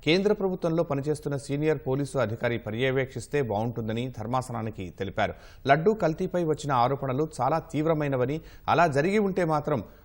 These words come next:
అస్సలు ఆమోదయోగ్యం కాదని చెప్పారు. తిరుమల శ్రీవారికి దేశవ్యాప్తంగా భక్తులు ఉన్నారని సొలిసిటర్ జనరల్ వివరించారు.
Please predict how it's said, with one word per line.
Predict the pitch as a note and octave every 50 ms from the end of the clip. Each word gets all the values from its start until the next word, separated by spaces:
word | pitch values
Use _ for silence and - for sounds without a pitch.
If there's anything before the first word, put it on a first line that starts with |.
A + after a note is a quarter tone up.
| - -
అస్సలు | G#2+ A#2 - - G#3 G#3+ F#3 C3+
ఆమోదయోగ్యం | A2+ B2+ C#3+ E3+ F3 E3 E3 D#3 D#3 C#3+ C3 C#3+ C#3 C3
కాదని | - - A#2 B2 C3+ C#3 C3+ B2
చెప్పారు. | G#2+ - G2+ F2 - G2+ F#2 F2 - - - - - -
తిరుమల | D3 C#3+ D#3 E3 D#3+ D3+
శ్రీవారికి | C3 C3 - B2 B2+ C3 C#3+ C#3+ D3+ D3 - C3+ G#2+ - - - -
దేశవ్యాప్తంగా | B2 C3+ F3+ F#3+ F#3+ - G#3 G#3 G3 - - F3+ E3+ E3 E3+
భక్తులు | E3 - - C3 - - - E3 D#3
ఉన్నారని | C#3 C#3 C3+ B2+ B2 A#2+ B2 C#3 C#3 - - - -
సొలిసిటర్ | - - D#3 F3+ E3+ - - - F3+ D#3+
జనరల్ | C3 C3+ C3 C3 D3 D3+
వివరించారు. | C#3 A#2+ A2 G#2+ A2 G2+ F#2+ - - G2+ F#2+ -